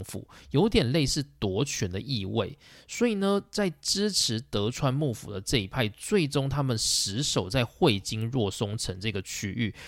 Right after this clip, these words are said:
然后去跟新政府的军事对抗。而这个对抗的过程中，就发生非常多可歌可泣的故事，像是所谓的少年白虎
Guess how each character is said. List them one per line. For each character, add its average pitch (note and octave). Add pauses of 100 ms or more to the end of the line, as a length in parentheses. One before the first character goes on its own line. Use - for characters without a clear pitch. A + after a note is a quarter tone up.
(100)
然 A2
后 C#3
去 C#3+
跟 C3+
新 C3+
政 C#3+
府 G2
的 F#2
军 A2
事 G#2+ (100)
对 G#2
抗。 F#2+ (400)
而 E3+
这 A#3+
个 G#3+ (140)
对 A3
抗 F3+
的 C#3
过 B2+
程 G2
中， A#2
就 C3+
发 B2
生 B2
非 B2+
常 A2+
多 G#2+
可 -
歌 B2+
可 G2
泣 -
的 F#2+
故 G#2
事， - (100)
像 E3+
是 D3
所 G2
谓 B2+
的 G#2
少 B2+
年 G2
白 F2+
虎 -